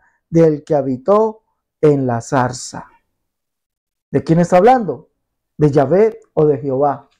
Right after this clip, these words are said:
Entonces, ¿y quién es Jehová? Jehová es Dios. Dice aquí, "Ve ahora", treinta y dos, treinta y nueve, "Ve ahora que yo soy Dios y no hay Dios, ve ahora que yo soy y no hay Dios conmigo. Yo hago morir y yo hago vivir".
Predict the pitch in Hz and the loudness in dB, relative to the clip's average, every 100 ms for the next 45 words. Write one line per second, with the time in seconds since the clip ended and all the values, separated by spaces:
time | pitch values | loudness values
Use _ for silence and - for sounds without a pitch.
0 | _ _ _ _ _ - 214 302 302 349 | _ _ _ _ _ -4 2 4 4 2
1 | 294 196 269 277 277 294 269 190 185 170 | 0 0 0 2 2 4 2 0 -4 0
2 | 175 220 220 196 190 240 - _ _ _ | 0 -2 -6 -6 -4 -4 -8 _ _ _
3 | _ 175 180 208 262 262 - _ _ _ | _ -2 2 2 2 -4 -4 _ _ _
4 | _ _ 190 311 339 262 294 247 202 202 | _ _ 4 4 4 2 0 -2 -6 -8
5 | 196 185 226 220 202 214 190 220 240 254 | -8 -8 -8 -8 -4 -2 2 2 2 -2
6 | 254 214 185 185 226 196 208 233 _ _ | -4 -8 -8 -10 -12 -4 -4 -4 _ _
7 | _ _ 202 190 208 240 247 240 185 208 | _ _ 0 2 2 2 2 -2 -6 -4
8 | 233 226 _ _ _ _ 196 254 262 262 | -4 -4 _ _ _ _ 4 4 4 -2
9 | 214 214 262 254 - _ _ 226 202 202 | -4 -2 0 0 -2 _ _ -2 0 2
10 | 220 208 220 220 185 175 269 262 160 - | 0 0 -2 -2 -6 -4 -4 -4 -6 -8
11 | _ _ _ 180 190 214 214 190 220 233 | _ _ _ 2 4 2 0 -2 -2 -6
12 | - 180 160 170 156 156 139 156 143 | -8 -6 0 0 0 -2 -2 -4 -6